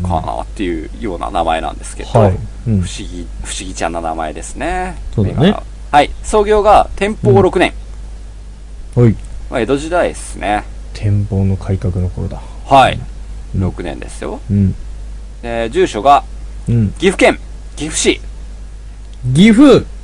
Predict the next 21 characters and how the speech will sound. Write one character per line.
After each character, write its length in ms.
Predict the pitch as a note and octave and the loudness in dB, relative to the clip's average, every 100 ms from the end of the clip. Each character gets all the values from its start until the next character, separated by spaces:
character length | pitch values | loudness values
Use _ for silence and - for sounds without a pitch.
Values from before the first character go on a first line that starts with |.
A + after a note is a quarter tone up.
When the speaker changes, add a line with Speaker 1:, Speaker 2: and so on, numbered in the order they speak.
| - | -4
Speaker 2:
は 160 | - C#3 | 4 4
い。 100 | A2+ - - - - - - - - - | 4 -2 -12 -14 -12 -14 -14 -14 -14 -10
角 380 | - B2+ D#3 G3+ | 4 4 6 6
屋 220 | G3 F#3+ | 8 6
角 340 | D3 A2+ G#2+ | 4 4 4
と 140 | A#2 D#2+ | 0 -4
い 100 | C2+ | -8
う。 80 | - - - - - - - - - - - - - - | -10 -12 -12 -14 -14 -16 -16 -16 -16 -16 -16 -14 -14 0
Speaker 1:
お 140 | A#2+ G#2 | 2 2
う。 60 | - - - - - - | 0 -10 -12 -14 -12 -6
Speaker 2:
面 160 | B2 C#3+ | -4 -2
白 160 | C#3+ | 0
い 20 | |
で 60 | A2 | -2
す 40 | |
よ。 120 | - - | -4 -10
角、 420 | - G#3+ E3+ G#2+ - - - - - - - | 2 4 4 2 -2 -8 -8 -12 -14 -16 0
門 220 | G3+ F#3 | 4 4
ね。 180 | F2 F2+ - - - - - - | 4 -2 -6 -8 -8 -10 -12 0
Speaker 1:
う 40 | D3+ | 4
ん。 200 | A#2 | 4